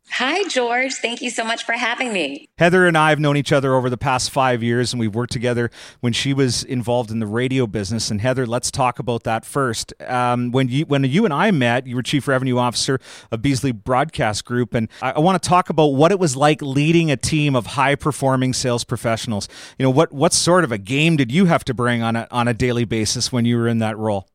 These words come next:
Speaker 1: You know, it's challenging because, you know, media is so competitive these days.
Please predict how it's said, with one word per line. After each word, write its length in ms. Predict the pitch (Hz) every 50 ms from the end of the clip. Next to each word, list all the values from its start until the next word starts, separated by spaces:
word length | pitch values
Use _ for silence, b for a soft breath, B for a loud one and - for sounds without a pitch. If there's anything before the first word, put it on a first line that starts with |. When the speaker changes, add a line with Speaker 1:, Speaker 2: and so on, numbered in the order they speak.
| _ _ _ -
Speaker 1:
You 260 | - - _ 277 277
know, 120 | 294 294
it's 320 | 285 254 - - - - _ _ _ _ _ -
challenging 600 | - 240 233 247 277 - 202 - 202 165 165 160
because, 340 | 175 165 190 165 160 151 - -
you 240 | - - - 190 185
know, 80 | 170
media 420 | 160 165 180 190 202 202 226 214 190
is 160 | 160 160 160
so 280 | - - 175 156 156 156
competitive 720 | - - 156 156 - - - 139 135 151 147 175 185 180
these 260 | _ 202 196 202 196 -
days. 440 | - 208 202 208 214 220 226 220